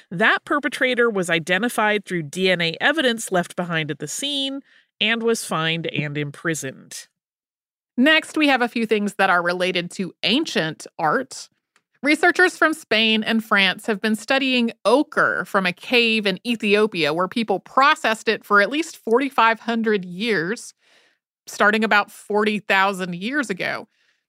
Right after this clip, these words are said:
Speaker 2: Ochre is a name for mineral pigments, usually in tones of red and yellow, and historically it's been used for a lot of different purposes, including making art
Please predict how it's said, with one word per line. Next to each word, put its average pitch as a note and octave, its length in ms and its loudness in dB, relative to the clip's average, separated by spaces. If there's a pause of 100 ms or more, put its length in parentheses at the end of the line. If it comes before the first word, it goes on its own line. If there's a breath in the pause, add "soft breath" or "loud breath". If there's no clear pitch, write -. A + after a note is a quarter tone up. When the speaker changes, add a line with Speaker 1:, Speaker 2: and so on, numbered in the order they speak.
(240)
Speaker 2:
Ochre A3 300 4
is G#3+ 140 2
a G#3 60 0
name F#3+ 260 -2
for F3+ 180 0
mineral C4+ 560 4
pigments, A#3+ 800 -4
usually G#3+ 440 2
in F#3 140 -2
tones G3+ 400 -2
of E3 220 -6
red G3 420 2
and D#3+ 160 -8
yellow, A3 420 2
and F#3+ 160 -4
historically E4+ 920 -2
it's D4+ 160 -2
been C#4 160 -2
used C4+ 300 -2
for C#4 160 2
a C#4 80 4
lot C4+ 260 2
of C4+ 80 0
different B3+ 300 -2
purposes, A3 640 -2
including A3+ 640 0
making A#3 440 0
art - 480 0